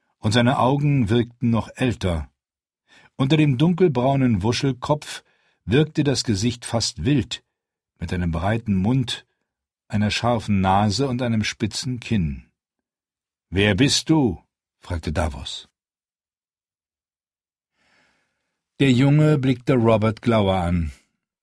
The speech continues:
„Er ist stumm, aber wir bringen ihm Schreiben bei. Er lernt rasch.“ Glower zog einen Dolch aus dem Gürtel und reichte ihm den Jungen.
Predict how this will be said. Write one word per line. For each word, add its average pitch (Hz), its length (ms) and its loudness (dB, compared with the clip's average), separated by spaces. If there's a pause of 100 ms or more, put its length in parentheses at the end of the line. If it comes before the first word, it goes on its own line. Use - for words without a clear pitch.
(760)
„Er 113 180 2
ist 107 200 -2
stumm, 82 500 -4 (880)
aber 104 320 0
wir 107 100 2
bringen 113 240 2
ihm 107 160 2
Schreiben 95 380 -2
bei. 78 280 -8 (800)
Er 120 140 2
lernt 120 240 0
rasch.“ - 320 -6 (1300)
Glower 117 560 2
zog - 340 -4
einen 104 300 0
Dolch 101 320 0
aus 107 180 -6
dem 117 220 -2
Gürtel 123 400 -2
und 104 200 -2
reichte 107 380 -2
ihm 110 180 -4
den 101 180 -2
Jungen. 85 420 -2